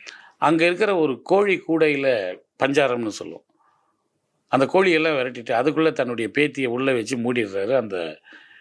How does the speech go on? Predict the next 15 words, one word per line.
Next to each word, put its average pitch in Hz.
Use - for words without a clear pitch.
பேத்தியினுடைய 120
தாத்தா. 110
அவளுக்கு 127
அம்மா, 123
அப்பா 120
இல்ல, 87
தாத்தா 131
தான் 110
எல்லாம். 90
சரி, 214
இவங்கெல்லாம் 190
வந்து 175
பார்த்துட்டு 156
அந்த 160
பஞ்சாரத்தை 131